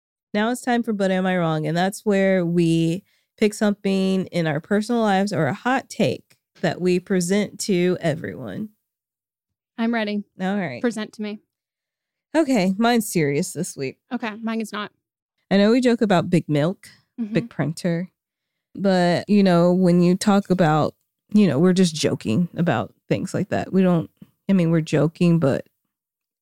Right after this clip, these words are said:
Speaker 1: it's not like this is a life or death situation
Speaker 2: Yeah.
Speaker 1: for us. So from chemtrails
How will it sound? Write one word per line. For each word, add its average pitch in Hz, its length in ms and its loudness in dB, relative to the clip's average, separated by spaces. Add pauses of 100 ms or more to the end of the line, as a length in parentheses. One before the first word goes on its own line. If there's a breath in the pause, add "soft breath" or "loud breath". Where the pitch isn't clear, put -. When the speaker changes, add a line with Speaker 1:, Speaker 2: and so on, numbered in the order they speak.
Speaker 1:
it's 180 160 0
not 175 200 0
like 160 200 0
this 165 160 0
is 147 180 -6
a 113 220 -2
life 147 340 -2
or 156 80 -2
death 147 240 0
situation - 600 -6
Speaker 2:
Yeah. 240 80 -6
Speaker 1:
for - 180 -6
us. - 300 -12 (840)
So 202 220 2
from 185 220 2
chemtrails 226 1000 2